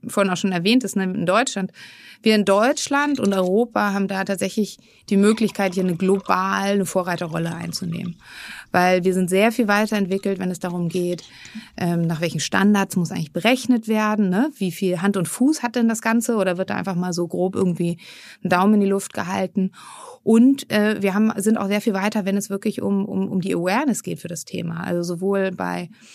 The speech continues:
ja, bei den Unternehmen als auch irgendwie bei den Endkunden, Kundinnen.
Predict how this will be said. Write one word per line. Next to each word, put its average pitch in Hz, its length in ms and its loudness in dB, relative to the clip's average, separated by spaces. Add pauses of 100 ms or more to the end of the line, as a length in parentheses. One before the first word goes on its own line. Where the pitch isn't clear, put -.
(320)
ja, 196 280 0
bei 180 140 -2
den 175 120 0
Unternehmen 180 520 2
als 180 180 -6
auch 180 80 -6
irgendwie 180 200 -4
bei 175 100 -6
den 175 160 -4
Endkunden, 175 720 -2
Kundinnen. 180 520 -4